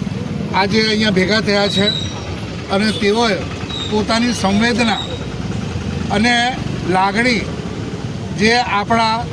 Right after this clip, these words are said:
તારીખ બાવીસના રોજ કાશ્મીરના પહેલગામમાં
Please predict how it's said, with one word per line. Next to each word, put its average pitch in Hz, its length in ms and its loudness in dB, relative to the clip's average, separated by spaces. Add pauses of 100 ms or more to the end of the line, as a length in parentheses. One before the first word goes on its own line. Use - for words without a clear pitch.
(280)
તારીખ 202 300 0
બાવીસના 220 560 2
રોજ 208 360 4 (1080)
કાશ્મીરના 233 600 2
પહેલગામમાં 220 760 2